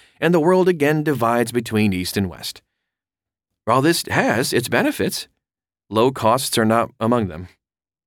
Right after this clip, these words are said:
Furthermore, the baby boomer generation is retiring, taking a disproportionate percentage of the labor pool out of the workforce, and this is a global phenomenon.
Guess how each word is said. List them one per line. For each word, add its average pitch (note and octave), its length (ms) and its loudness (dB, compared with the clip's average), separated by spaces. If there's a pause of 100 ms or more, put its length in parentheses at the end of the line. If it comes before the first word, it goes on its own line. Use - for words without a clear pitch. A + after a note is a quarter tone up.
(240)
Furthermore, C#3 560 2 (340)
the A#2+ 100 2
baby B2 280 4
boomer B2+ 320 2
generation A#2+ 600 2
is A#2+ 120 2
retiring, A2+ 600 -2 (240)
taking B2 280 0
a A2+ 60 2
disproportionate C3+ 960 0
percentage G#2 540 0
of G#2+ 100 2
the A2 120 2
labor B2+ 380 2
pool F#2+ 520 -4 (180)
out D#3+ 300 2
of C#3 160 0
the C3 100 4
workforce, G#2+ 640 -2 (460)
and B2 300 0
this F3 280 2
is C#3+ 160 2
a C3+ 120 4
global A#2+ 680 2
phenomenon. F2+ 640 -4